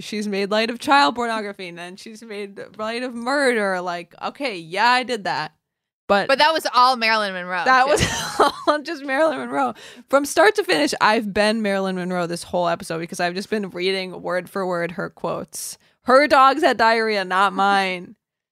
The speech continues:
Speaker 1: So don't attribute any of this to me. It has nothing to do with me. Actually, none of it has anything to do with me. She got ghosted by a guy after one date, and she thought they were gonna be together forever, and it wasn't me. So that's fine.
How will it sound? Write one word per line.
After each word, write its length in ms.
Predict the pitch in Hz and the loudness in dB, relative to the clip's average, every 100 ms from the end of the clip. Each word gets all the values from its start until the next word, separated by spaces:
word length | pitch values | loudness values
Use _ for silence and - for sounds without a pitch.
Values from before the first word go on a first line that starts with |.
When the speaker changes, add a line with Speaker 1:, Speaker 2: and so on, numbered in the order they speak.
| _ | _
Speaker 1:
So 300 | - 233 220 | -6 -4 -2
don't 440 | 214 214 220 262 - | -4 -4 -2 -4 -4
attribute 400 | 233 254 247 - | -2 -2 0 0
any 180 | 214 247 | 2 0
of 60 | |
this 160 | 254 254 | 0 -4
to 60 | |
me. 120 | 269 240 | -2 0
It 40 | |
has 140 | 220 | 0
nothing 360 | 220 208 214 247 | -2 2 2 2
to 80 | 233 | -2
do 120 | 220 | -2
with 160 | 214 214 | -2 -4
me. 140 | 180 - | -6 -2
Actually, 360 | 196 208 262 | 0 0 -6
none 280 | 240 208 202 | -6 -2 0
of 60 | 208 | 2
it 80 | 196 | 0
has 160 | 196 - | -2 -2
anything 280 | 175 185 185 | -2 0 -2
to 80 | |
do 80 | 180 | -2
with 120 | 180 160 | -4 -6
me. 140 | 160 | -10
She 380 | - - 277 285 | -8 -2 2 6
got 200 | 262 247 | 4 4
ghosted 340 | 214 208 196 | 0 -2 -2
by 120 | 180 170 | -2 -2
a 60 | |
guy 160 | 180 170 | -2 -4
after 200 | 175 185 | -6 -8
one 160 | 165 | -10
date, 220 | 170 165 156 | -10 -10 -10
and 160 | 175 | -14
she 380 | - - 294 320 | -14 -6 0 2
thought 420 | 320 254 247 220 | 2 4 4 4
they 100 | 220 | 2
were 120 | 214 202 | -2 -2
gonna 140 | 185 | -4
be 100 | 190 | -6
together 260 | 185 175 175 | -6 -6 -8
forever, 380 | 180 170 165 | -8 -10 -12
and 200 | 160 180 185 | -12 -10 -12
it 180 | 170 | -8
wasn't 400 | 214 269 254 247 | 2 2 2 -4
me. 380 | 190 170 151 247 - - | -4 -6 -8 -14 -20 -8
So 220 | 240 196 | -6 -6
that's 380 | 190 214 233 - | -2 -2 -4 -4
fine. 600 | 233 220 196 170 180 | 2 4 2 0 -8